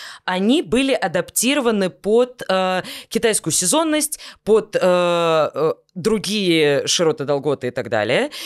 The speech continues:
И все это привело, в конце концов, к тому, что последний кида-, э, к-, календарь, который японцы взяли у китайцев, это был кален-, э, календарь, который назывался по-японски сэмэ-, сэме, А, в общем, календарь Сэме, он оказался, эм,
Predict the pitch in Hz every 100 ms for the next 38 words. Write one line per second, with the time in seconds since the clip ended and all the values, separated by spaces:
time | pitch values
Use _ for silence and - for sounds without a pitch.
0 | 247 - 175 - 285 254 214 208 220 233
1 | 202 185 - 220 190 202 - 185 208 403
2 | - - 175 233 240 170 143 151 156 123
3 | 131 - 143 139 - 170 170 175 147 151
4 | 147 151 160 143 - 151 139 123 - 135
5 | 143 147 - - - 170 165 170 156 170
6 | 156 143 165 165 165 - - 156 151 151
7 | 147 - - 147 156 147 143 - 160 151
8 | 156 196 - 139 - - 139 143 180 277
9 | 349 _ - - - - - 160 170 175
10 | - 170 185 180 214 - 185 175 202 339
11 | 254 196 254 180 160 196 240 - 214 208
12 | 208 196 - - - - 175 175 175